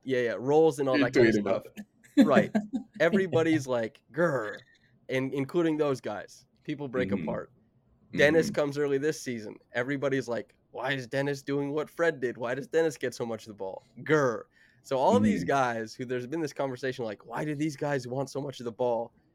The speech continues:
Speaker 1: Th-, those three guys converge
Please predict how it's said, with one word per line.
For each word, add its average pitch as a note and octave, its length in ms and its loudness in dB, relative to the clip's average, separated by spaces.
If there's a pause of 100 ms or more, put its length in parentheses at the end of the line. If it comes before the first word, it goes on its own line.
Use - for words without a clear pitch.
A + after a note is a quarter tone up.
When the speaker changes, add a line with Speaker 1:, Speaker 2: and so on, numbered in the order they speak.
(180)
Speaker 1:
Th-, B2 360 -14 (200)
those G3 380 4
three F#3+ 360 -2
guys C3 680 2 (440)
converge E3+ 880 4